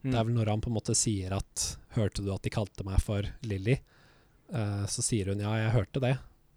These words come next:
Speaker 1: Mm.
Speaker 2: Og så spør han eller et eller annet, «Ja, vil du vite hvorfor det er sånn?» Eh, og
Speaker 1: For det
Speaker 2: så sier Abby, «Ja, vil du at jeg skal spørre deg om det?»
Speaker 1: Mm.
Speaker 2: Og den dialogen de har der er så fin.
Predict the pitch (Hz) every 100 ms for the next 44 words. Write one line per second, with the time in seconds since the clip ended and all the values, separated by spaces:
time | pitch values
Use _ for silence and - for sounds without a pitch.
0 | _ _ - 110 - 107 101 104 - _
1 | _ 107 95 98 104 107 113 104 - 101
2 | 98 - - - - - - _ 208 120
3 | 107 110 107 107 95 - 104 98 - 101
4 | 101 95 - 165 - - - _ - -
5 | - _ - - 110 104 104 104 - -
6 | - 110 113 107 - - 123 101 104 101
7 | 104 104 104 104 98 90 101 95 101 -
8 | - 107 101 104 107 165 - - - 139
9 | 113 107 - - _ - 120 127 135 127
10 | 120 117 98 104 120 120 120 117 120 104
11 | - - 139